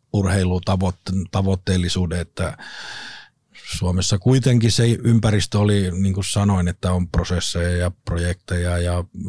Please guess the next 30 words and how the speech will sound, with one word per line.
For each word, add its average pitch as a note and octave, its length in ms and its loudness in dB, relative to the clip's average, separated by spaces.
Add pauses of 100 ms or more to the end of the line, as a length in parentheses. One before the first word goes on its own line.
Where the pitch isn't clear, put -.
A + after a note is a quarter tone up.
(360)
kehitytään F2+ 800 0
ja F2+ 140 0
sitä F2+ 440 -4
ja F#2 160 2
tätä F2+ 400 0
ja F2 220 0
voittaminen F2 760 0
ja F2+ 180 2
opitaan F2+ 720 -4
sietämään F2+ 640 -2
ja F2+ 180 -2 (960)
sit - 140 0 (260)
kyllä A2 300 4
tossa D3+ 280 4
kun D3+ 200 6
no D3+ 120 8 (160)
seuraa, A#2+ 400 4
niin A2+ 120 4
aika A#2 180 4
paljon A2 360 4
tulee G#2+ 280 2
kaikkia G2 460 0 (1120)
tarinoita, F#2+ 580 0 (200)
tarinoita G#2 500 2
ja A2+ 140 2
varmasti B2+ 400 0 (340)
kaikilla B2 380 -2
on C3 100 4
tietysti B2+ 320 2
oma A2 280 6